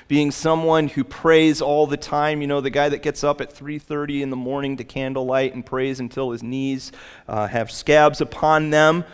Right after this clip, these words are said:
Well, again, I would say spot on in many ways, uh, though I do not practice the th-, three thirty A M. Um, but there's prayer, and then there is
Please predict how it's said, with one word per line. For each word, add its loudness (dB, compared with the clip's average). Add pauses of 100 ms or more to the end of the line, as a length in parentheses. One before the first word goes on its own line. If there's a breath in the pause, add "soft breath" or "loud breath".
(300 loud breath)
Well, 8
again, 6
I 2
would 0
say 4
spot 4
on 6
in 4
many 2
ways, 4
uh, 2
though -2
I 2
do -6
not -2
practice -2
the -16
th-, -14
three -14
thirty -6
A -6
M. -10 (460 loud breath)
Um, 0 (120)
but 0 (800)
there's -4
prayer, 2 (1160)
and -2
then -2
there -2
is -6